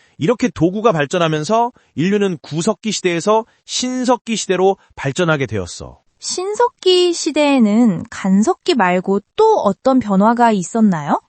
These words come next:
Speaker 1: 신석기 시대에 일어난 가장 큰 변화는 바로 농사란다. 이전까지는 자연이 주는 대로 먹을 것을 얻어왔는데 이제 인류는 직접 손으로 음식을 재배하게 된 거야.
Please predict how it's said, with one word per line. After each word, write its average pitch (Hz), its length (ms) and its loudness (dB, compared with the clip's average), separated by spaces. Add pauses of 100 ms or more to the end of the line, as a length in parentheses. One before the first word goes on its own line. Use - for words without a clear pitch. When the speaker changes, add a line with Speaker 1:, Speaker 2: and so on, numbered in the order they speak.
(140)
Speaker 1:
신석기 240 580 -2
시대에 214 320 2
일어난 180 400 0
가장 175 400 -4
큰 220 260 -2
변화는 214 440 0
바로 220 340 2 (320)
농사란다. 123 1200 -4 (340)
이전까지는 196 640 -2 (280)
자연이 170 460 0
주는 190 220 -2
대로 175 180 -2
먹을 139 260 0
것을 127 260 -4
얻어왔는데 98 720 -4 (220)
이제 143 200 -2
인류는 175 420 -2 (240)
직접 190 500 -4
손으로 214 600 2
음식을 190 760 0
재배하게 143 640 0
된 98 180 -10
거야. 64 280 -18